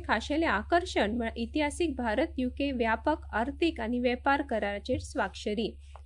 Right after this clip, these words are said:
प्रधानमंत्री नरेंद्र मोदी हांणी काल इंग्लंडांतल्या सँडीग्रम इस्टेटीन किंग चार्ल्स तृतीय हांची भेट घेतली। तांणी भारत ब्रिटन संबंदांतल्या द्विपक्षीय मुद्द्यांचेर आनी प्रगतीचेर भासाभास केली।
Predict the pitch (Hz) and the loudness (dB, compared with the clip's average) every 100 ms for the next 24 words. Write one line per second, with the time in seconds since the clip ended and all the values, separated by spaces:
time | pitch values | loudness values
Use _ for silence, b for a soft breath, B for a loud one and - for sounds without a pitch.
0 | B B B - - - - - - 302 | B B B -18 -16 -14 -14 -14 -2 2
1 | 311 320 330 339 359 330 277 294 294 294 | 4 6 6 4 4 4 4 2 2 2
2 | 294 311 302 359 330 277 294 302 294 349 | 2 2 2 2 2 0 2 4 6 6
3 | 277 269 294 294 294 311 349 349 240 254 | 4 2 2 2 0 0 0 0 0 0
4 | 294 349 277 254 - 320 262 302 349 B | 2 4 2 2 -2 0 0 0 -4 B
5 | - - 311 320 - 277 294 - 277 285 | -6 2 2 4 4 4 2 -2 -2 0
6 | 269 339 330 247 269 240 202 - 240 - | 2 2 2 0 0 0 0 2 0 2
7 | 262 226 - b b 277 285 277 262 233 | 0 0 -4 b b 4 4 4 2 2
8 | 339 - 285 320 320 269 233 262 285 262 | 2 0 -2 0 2 2 2 2 2 0
9 | 254 302 247 254 285 320 - 294 240 214 | 0 -2 0 0 0 -2 0 2 0 0
10 | 254 285 294 311 302 277 226 247 254 277 | 0 0 0 0 0 0 2 2 0 0
11 | 330 311 220 214 220 220 240 - 247 220 | 0 0 -2 0 0 2 0 2 2 2
12 | 240 | 0